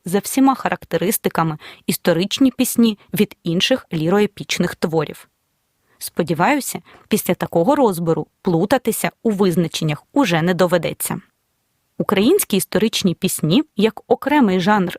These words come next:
ліроепосу, виникли в п'ятнадцятому-сімнадцятому століттях, коли нашим землям постійно загрожували набіги татар із Кримського ханства. Люди тікали з рідних міст і сіл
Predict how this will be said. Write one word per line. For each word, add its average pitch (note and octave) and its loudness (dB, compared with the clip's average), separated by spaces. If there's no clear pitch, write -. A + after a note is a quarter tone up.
ліроепосу, G#3+ 0
виникли A#3 2
в - -18
п'ятнадцятому-сімнадцятому G3+ 0
століттях, - -4
коли E3 -2
нашим B3 2
землям A#3+ 4
постійно F#3 0
загрожували G#3 2
набіги F3 2
татар F#3+ -2
із - -8
Кримського G3 -2
ханства. F3 -4
Люди C#4 4
тікали A#3+ 0
з G3 0
рідних G3+ 0
міст G3+ 0
і D3+ -2
сіл G#3+ 0